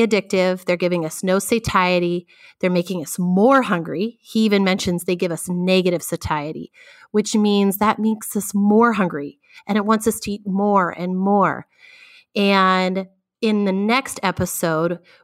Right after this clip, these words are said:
we are gonna go into specifics. And I asked Ted some pretty hard questions about alcohol, keto, vegetarianism, all the things. So I can't wait for you to listen to episode two. And I hope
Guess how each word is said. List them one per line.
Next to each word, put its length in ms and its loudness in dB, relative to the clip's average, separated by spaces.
we 160 2
are 120 2
gonna 180 0
go 240 0
into 240 -2
specifics. 920 -4
And 120 -6
I 200 -4
asked 400 0
Ted 300 0
some 200 -4
pretty 260 0
hard 280 -2
questions 680 -4
about 440 -2
alcohol, 800 0
keto, 760 0
vegetarianism, 1300 0
all 240 4
the 140 2
things. 560 -6
So 680 2
I 100 -4
can't 460 -2
wait 220 0
for 80 -4
you 100 2
to 80 -2
listen 320 -6
to 160 -6
episode 540 -2
two. 380 -8
And 120 2
I 80 2
hope 500 -2